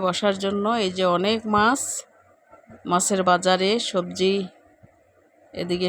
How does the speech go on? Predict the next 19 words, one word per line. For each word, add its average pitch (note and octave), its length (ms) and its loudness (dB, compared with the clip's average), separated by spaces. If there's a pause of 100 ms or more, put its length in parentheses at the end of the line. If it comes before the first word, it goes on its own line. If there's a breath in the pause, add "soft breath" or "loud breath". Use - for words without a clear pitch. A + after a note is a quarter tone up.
(120)
সবজি F#3 320 0 (120)
অনেক G3 160 0 (120)
দোকান G3 300 0
আছে, G3 340 -2 (1300)
আরও F3+ 260 4 (140)
অনেক F#3+ 180 0 (120)
বড় F#3+ 160 6 (120)
বাজার। F3+ 340 4 (640)
সেখানে F3 340 -2 (880)
নিলাম, F3+ 460 2 (160)
নেওয়ার G3 300 2 (100)
পরে G3+ 240 2 (280)
সন্ধ্যার F#3 400 0
দিকে F#3+ 300 -2 (1000)
রান্নাও F#3+ 460 4 (160)
শেষ। B3 300 4 (1080)
ট্যাংরা G3+ 340 4 (120)
মাছ, A3 260 4 (720)
সজনা, G3+ 680 0